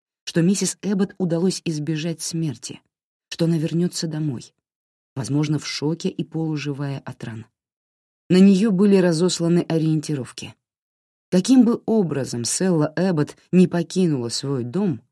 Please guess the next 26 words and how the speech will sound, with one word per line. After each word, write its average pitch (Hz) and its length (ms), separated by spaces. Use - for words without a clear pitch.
личным 147 520
автомобилем 147 720
она 151 140
точно 147 300
не 160 120
воспользовалась, 139 800
поскольку 139 640
обе 143 280
машины 123 520
Эбботов 143 460
стояли 117 540
в 110 80
гараже. 113 520
Представитель 190 640
семьи 175 560
выступит 196 600
в 160 60
вечерних 156 640
новостях 135 680
с - 100
сообщением 220 760
о 190 80
безопасном 170 800
возвращении 139 720
Селлы 123 540
Эббот. 104 440